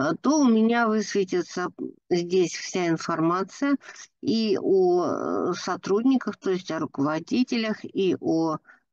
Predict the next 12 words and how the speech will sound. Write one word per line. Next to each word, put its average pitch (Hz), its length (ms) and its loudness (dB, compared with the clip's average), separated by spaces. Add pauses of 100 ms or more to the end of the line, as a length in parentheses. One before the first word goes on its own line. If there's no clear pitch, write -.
(100)
э, 123 160 -4
соответственно, 160 800 0
месте 151 440 0
регистрации, 147 1120 -2
периоде, 156 960 2
ну, 240 240 2
то 151 100 -2
есть 151 120 -6
все, 196 220 -6
что - 180 -8
мне 170 220 2
необходимо. 160 840 -2